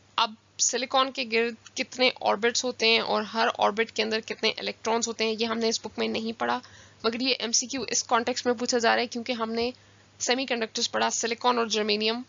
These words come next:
दो अहम semiconductors हैं, और इनका structure हमने इसलिए पढ़ा कि हमने कहा कि सिलिकॉन के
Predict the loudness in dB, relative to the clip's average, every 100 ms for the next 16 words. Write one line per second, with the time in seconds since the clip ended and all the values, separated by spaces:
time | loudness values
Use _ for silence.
0 | -8 -2 -2 0 -2 -2 -2 -2 -2 -4
1 | -6 -6 -2 0 0 -2 -2 -2 -4 -4
2 | -2 -2 -4 -4 -2 -2 -4 -8 -20 -12
3 | -4 -2 0 0 0 -2 -4 -4 0 0
4 | 0 -4 -4 -4